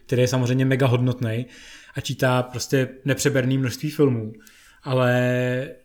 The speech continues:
tam je zásadní i to, že oni by získali i ty pozemky toho studia, takže samozřejmě tím získáš jako velký produkční zázemí a zároveň získáš ty lidi. A jestli Apple T V Plus aktuálně něco jako nemělo a mělo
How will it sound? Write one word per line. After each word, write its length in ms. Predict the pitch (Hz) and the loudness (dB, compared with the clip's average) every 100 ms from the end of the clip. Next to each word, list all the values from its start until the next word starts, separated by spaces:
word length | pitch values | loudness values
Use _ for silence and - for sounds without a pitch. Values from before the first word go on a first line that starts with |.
| - - | -16 -10
tam 200 | - 127 | -2 2
je 100 | 135 135 | 4 4
zásadní 480 | 131 127 131 139 | 2 2 2 0
i 40 | 143 | 0
to, 100 | 139 | 0
že 120 | 160 | 0
oni 180 | 135 135 | 0 0
by 100 | 135 | -2
získali 440 | 131 123 - 131 | -2 -2 -2 -2
i 100 | 156 | -2
ty 100 | 160 | -4
pozemky 600 | - 143 151 175 175 107 | 2 6 6 6 2 -4
toho 220 | 110 117 | -4 -4
studia, 420 | 120 - 120 107 117 | -4 -4 -4 -4 -4
takže 180 | 113 | -4
samozřejmě 560 | 113 123 120 123 127 127 - - - - | -2 0 0 2 0 -2 -6 -20 -20 -4
tím 160 | 131 | 0
získáš 440 | 127 123 139 123 135 | 0 0 0 0 0
jako 260 | - 131 135 | -2 -4 -2
velký 320 | 135 131 147 | 0 0 0
produkční 520 | - 127 131 - 156 | 0 0 0 0 2
zázemí 460 | 143 131 127 127 147 | 2 2 2 0 -2
a 60 | |
zároveň 340 | 127 131 131 135 | 0 0 2 0
získáš 360 | 127 139 131 | 0 0 -2
ty 120 | - 151 | 0 2
lidi. 340 | 147 113 101 - - - | 4 2 -6 -16 -20 -6
A 80 | 135 | -2
jestli 240 | 127 185 | 0 0
Apple 240 | 175 127 147 | -4 -2 2
T 160 | 143 | 2
V 100 | 139 | 2
Plus 180 | 139 139 | 0 -2
aktuálně 380 | 135 - 135 135 | -2 0 0 2
něco 320 | 135 127 139 | 0 0 0
jako 160 | 131 147 | 0 0
nemělo 680 | 143 139 143 135 123 127 | 2 2 2 2 0 -2
a 40 | 131 | -2
mělo 240 | 127 127 | -2 -2